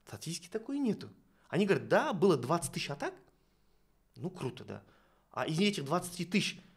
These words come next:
если даже одна атака произошла, и мы видим с вами обратно же из сми,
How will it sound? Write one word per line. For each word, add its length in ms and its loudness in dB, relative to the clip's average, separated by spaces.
если 200 -2
даже 220 4
одна 340 4
атака 300 -2
произошла, 640 -4
и 120 0
мы 160 6
видим 280 0
с 80 -8
вами 200 2
обратно 360 2
же 100 -2
из 120 -4
сми, 340 0